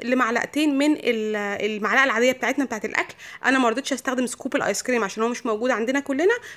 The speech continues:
فعادي استخدمت معلقة الأكل. لو عندك سكوب الآيس كريم أو معلقة الآيس كريم عادي ممكن تعايري بيها أو تحطي بيها المقدار بتاعك. هنحط قد ايه؟ هنحط بس لغايه تلتين او تلات ارباع بس ال-،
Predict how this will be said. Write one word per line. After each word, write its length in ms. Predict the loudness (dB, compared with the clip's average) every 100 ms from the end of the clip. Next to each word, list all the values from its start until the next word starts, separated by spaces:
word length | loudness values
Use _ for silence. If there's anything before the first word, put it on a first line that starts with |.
| -4
فعادي 300 | 2 2 2
استخدمت 380 | 0 2 2 2
معلقة 320 | 0 0 0
الأكل. 240 | -6 -2
لو 80 | 0
عندك 300 | 0 0 -2
سكوب 240 | -8 -6
الآيس 280 | -2 -2 -2
كريم 200 | 0 2
أو 80 | 2
معلقة 260 | 2 0 -2
الآيس 260 | -4 -4
كريم 200 | -2 -2 -2 0
عادي 320 | 4 4 2
ممكن 360 | -4 -2 -4 -4
تعايري 340 | 0 2 2
بيها 220 | -2 -4
أو 120 | -2
تحطي 400 | -4 -4 -6 -6
بيها 300 | -6 -4 -2
المقدار 460 | -2 -2 -2 0 -2
بتاعك. 360 | -2 -8 -10 -12 _ _ _ _ _ _ _ _ -20 -20 -6
هنحط 400 | -4 0 0 2
قد 200 | 0 0
ايه؟ 200 | 2 2 0 -6
هنحط 360 | -6 0 -2 2
بس 220 | 0 0 -10 -4
لغايه 280 | 0 2 0 0
تلتين 420 | -2 2 2 2 2
او 80 | 0
تلات 380 | 0 -2 0
ارباع 260 | -2 0 0
بس 300 | 2 0 0
ال-، 340 | -6 -6 -2